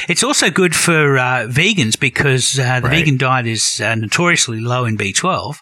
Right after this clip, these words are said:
Speaker 1: uh, and B nine, and
Speaker 2: Yep.
Speaker 1: Vegemite has both of those. Now, I guess in theory, if you're eating Vegemite, you're eating yeast, which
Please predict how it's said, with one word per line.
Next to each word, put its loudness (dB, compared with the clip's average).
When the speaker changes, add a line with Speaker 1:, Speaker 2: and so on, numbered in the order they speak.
Speaker 1:
uh, 0
and 2
B 2
nine, 2
and 0
Speaker 2:
Yep. 0
Speaker 1:
Vegemite 0
has 0
both -4
of -14
those. -8
Now, -2
I -4
guess 0
in 2
theory, 2
if -6
you're 2
eating 4
Vegemite, 0
you're 0
eating 0
yeast, -2
which 0